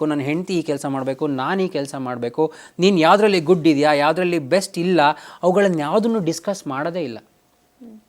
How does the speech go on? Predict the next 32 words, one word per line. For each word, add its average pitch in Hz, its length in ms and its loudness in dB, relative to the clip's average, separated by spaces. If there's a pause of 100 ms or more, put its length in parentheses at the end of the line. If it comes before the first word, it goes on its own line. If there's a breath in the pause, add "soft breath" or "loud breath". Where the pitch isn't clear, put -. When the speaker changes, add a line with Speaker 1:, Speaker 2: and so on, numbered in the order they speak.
(580 soft breath)
Speaker 1:
ಇಲ್ಲಿ 214 140 0
ಏನ್ 294 200 4
ಮಾಡ್ತಾರೆ, 180 520 2
ಯಾರು 160 320 4
ಏನ್ 180 280 0
ಕೆಲ್ಸ 156 320 -2
ಮಾಡ್ತಿಲ್ಲ 160 400 -2
ಅದ್ರ 143 200 -2
ಬಗ್ಗೆ 143 240 -4
ಮಾತ್ರ 147 380 -4
ಫೋಕಸ್ 139 420 -12
ಮಾಡಕ್ಕೆ 120 300 -14
ಸ್ಟಾರ್ಟ್ 110 360 -12
ಮಾಡ್ಬಿಡ್ತಾರೆ. 110 800 -16
ಈ 165 80 -6
ತರ 196 200 -4
ಪ್ರತಿಯೊಂದು 220 600 -2
ಫ್ಯಾಮಿಲಿಯಲ್ಲೂ 196 800 -2
ತನ್ನ 175 440 -2
ವಿಶಿಷ್ಟತೆಯನ್ನ 175 680 -4
ತಿಳ್ಕೊಂಡು, 143 760 -2 (300 loud breath)
ತನ್ನ 196 320 2
ಮಗುವಿನ 196 540 2
ವಿಶಿಷ್ಟತೆಯನ್ನ 180 640 -6
ತಿಳ್ಕೊಂಡು, 139 500 -4
ಅದ್ರ 160 360 0
ಪ್ರಕಾರವಾಗಿ 233 840 2
ಪೇರೆಂಟಿಂಗ್ 196 640 -2
ನಾಲೆಡ್ಜನ್ನ 156 440 -4
ಕೊಡ್ತಾ 139 340 -4
ಬರ್ಬೇಕೇ 120 400 -8
ವಿನಃ, 117 400 -10